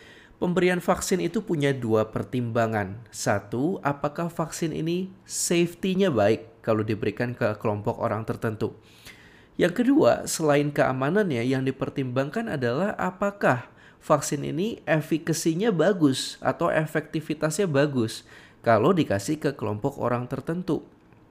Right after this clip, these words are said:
Jadi jangan sampai ada kelompok orang yang dikasih vaksin, ternyata vaksin itu tidak efektif untuk mereka. Makanya nih, salah satu yang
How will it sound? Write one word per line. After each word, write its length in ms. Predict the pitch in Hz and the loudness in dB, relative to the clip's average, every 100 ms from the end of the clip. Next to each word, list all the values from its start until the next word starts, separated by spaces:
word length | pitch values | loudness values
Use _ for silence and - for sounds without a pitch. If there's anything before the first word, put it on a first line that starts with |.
| _ _ _ - - - | _ _ _ -20 -20 -8
Jadi 220 | 127 156 | -2 0
jangan 320 | 180 127 117 | 4 4 2
sampai 640 | 110 113 101 104 151 208 - - - - - | 0 -2 -2 0 0 0 -4 -18 -20 -10 0
ada 240 | 135 127 | 0 0
kelompok 480 | 127 131 123 127 120 | 0 -2 0 0 0
orang 400 | 123 110 123 185 | 2 2 2 0
yang 100 | 160 | 0
dikasih 400 | 131 113 113 123 | -2 -2 -2 -2
vaksin, 540 | - 98 - 185 220 | -2 -4 -2 -2 -2
ternyata 880 | - 220 196 104 - - 160 127 160 | -4 -2 0 0 -2 -2 2 4 2
vaksin 400 | 196 143 - 127 | 2 0 0 -4
itu 240 | 110 - - | -4 -4 -4
tidak 320 | 147 110 98 | 0 2 2
efektif 540 | 120 185 - 233 196 | 0 -6 -4 -4 -4
untuk 240 | - 160 165 | -4 -4 -2
mereka. 560 | 156 151 147 127 - - - - - - - - | 0 0 0 -4 -4 -14 -20 -20 -20 -20 -10 -6
Makanya 400 | - 202 190 170 | -2 0 0 2
nih, 140 | 127 | 0
salah 240 | 127 123 123 | 0 0 0
satu 260 | 131 - | -2 -2
yang 220 | 160 151 | -2 -2